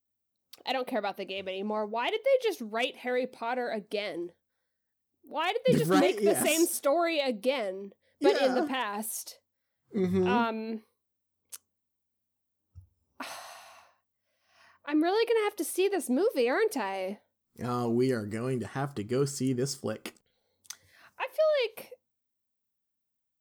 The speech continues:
Speaker 1: oh, I'm really thrown off by, like, this, the look away spoilers part, because I feel like Pottermore is very opposed to anything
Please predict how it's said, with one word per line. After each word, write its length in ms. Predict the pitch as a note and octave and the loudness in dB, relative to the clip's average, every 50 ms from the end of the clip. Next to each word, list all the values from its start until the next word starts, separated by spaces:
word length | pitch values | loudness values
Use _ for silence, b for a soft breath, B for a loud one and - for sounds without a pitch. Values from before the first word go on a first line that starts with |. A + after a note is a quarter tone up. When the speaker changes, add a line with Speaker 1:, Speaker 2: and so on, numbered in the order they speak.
| _ _ _ _ - | _ _ _ _ -6
Speaker 1:
oh, 200 | D#4 E4 D#4+ D4+ C#4 | -4 -2 -2 0 0
I'm 120 | C4 C#4 | 0 2
really 220 | E4 G#4+ A#4 G#4 - | 2 2 2 0 0
thrown 220 | - E4+ D#4 D4 | -2 -2 -2 0
off 240 | C#4+ C4 C4 C4+ - | -2 -2 -4 -4 -2
by, 140 | C4+ B3+ A#3 | -2 -2 -2
like, 340 | A3+ A3 G#3+ G3+ - - - _ _ _ _ _ _ _ _ _ - | 0 -2 -4 -4 -8 -14 -20 _ _ _ _ _ _ _ _ _ -8
this, 300 | A#3 G3+ - - - - | -6 -6 -6 -8 -10 -8
the 120 | - A3 G3+ | -6 -6 -2
look 240 | G#3 A3+ A#3+ - B3+ | -2 -2 -2 -2 -2
away 540 | A3 F#3 G3+ G3 G#3 G#3 G#3+ G#3+ G#3+ G#3 | -4 -2 -2 -2 -2 0 0 0 0 0
spoilers 840 | G#3 - - - - - G3+ G#3 A3 - D4 D4+ D4+ D4 D4 - - | -2 -6 -10 -10 -8 -4 -2 -2 0 0 0 0 -2 -2 -4 -6 -10
part, 500 | - - - C#4+ C#4 C#4 C#4+ C#4 - - | -16 -10 -6 -2 0 0 0 -2 -2 -6
because 240 | A#3+ A3 - - - | -10 -14 -12 -10 -10
I 80 | G#3 G3 | -10 -10
feel 380 | - - - B3+ B3+ B3 C4 | -10 -8 -4 -2 0 2 2
like 460 | B3 A3 G#3+ G#3+ G#3 - - - - _ _ _ _ _ _ _ _ _ _ _ _ _ _ _ - - _ - | 2 2 2 0 -2 -4 -6 -16 -18 _ _ _ _ _ _ _ _ _ _ _ _ _ _ _ -20 -20 _ -4
Pottermore 440 | - A#3 A#3 A#3+ A3+ G#3+ G#3 G3+ G3+ | -2 0 2 2 2 2 0 0 0
is 80 | G3 - | -2 -2
very 220 | F#3+ F#3+ F#3+ F#3+ | -2 -2 0 -2
opposed 520 | F3+ - - F3 F3 F3+ F#3 - - - - | -2 -4 -4 -4 -2 -2 -2 -4 -6 -8 -6
to 240 | F#3+ F3+ E3+ F3+ E3+ - | -4 -2 -2 -2 -2 -2
anything 640 | - G3 G3+ G3 G3 - - E3+ E3+ E3 E3 E3 | -2 0 2 0 0 0 -2 -4 -4 -4 -6 -8